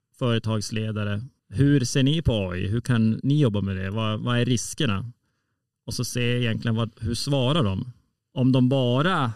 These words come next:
strutsar och menar på att: "Nej, men det här är ingenting som kommer påverka vår bransch överhuvudtaget", och så vidare, då tycker jag det skulle kunna vara ett litet varningstecken. Man vill ju snarare höra, precis som Fredrik Wester sa på våran investerarträff i januari, att det här är en game changer för oss, dataspelsbolaget och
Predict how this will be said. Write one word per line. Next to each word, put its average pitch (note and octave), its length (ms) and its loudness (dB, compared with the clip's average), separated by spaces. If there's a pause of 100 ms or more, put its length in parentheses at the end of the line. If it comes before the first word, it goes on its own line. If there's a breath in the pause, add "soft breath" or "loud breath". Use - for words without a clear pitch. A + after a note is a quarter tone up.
(160)
strutsar - 720 0
och A#2 80 -2
menar G#2 200 -4
på G#2+ 100 -10
att: G#2+ 80 -10
"Nej, C3 180 0
men A2+ 100 0
det G#2+ 60 -2
här C3+ 180 0
är A#2+ 40 0
ingenting A2 240 -4
som - 100 -12
kommer A2 120 -4
påverka G#2 400 -6
vår A#2 160 0
bransch G#2 400 -4
överhuvudtaget", A2+ 600 -4
och - 40 -12
så - 80 -10
vidare, G#2 360 -8 (880)
då G#2+ 80 -8
tycker A3+ 180 -2
jag D3+ 100 0
det - 180 -8
skulle B2 180 -4
kunna A2+ 140 -2
vara G#2+ 200 0
ett A2 60 -6
litet A2 220 -8
varningstecken. G#2+ 1000 -6 (400)
Man A#2+ 140 2
vill D3 240 2
ju C#3+ 180 2
snarare C3+ 640 0
höra, A2 600 0 (200)
precis A2+ 200 -4
som A#2 180 -2 (120)
Fredrik A2+ 320 -4
Wester C3 380 -4
sa G2+ 200 -4
på - 120 -10
våran G2+ 560 -4 (840)
investerarträff A2+ 760 -2
i - 20 -8
januari, G2 420 -4
att - 360 -12
det - 140 -8
här B2+ 180 -2
är D#3 40 0
en A2+ 180 0
game G#2+ 300 -2
changer G2+ 400 -4
för F#2 120 -4
oss, - 300 -6
dataspelsbolaget A2 1040 -4
och G#2 200 -6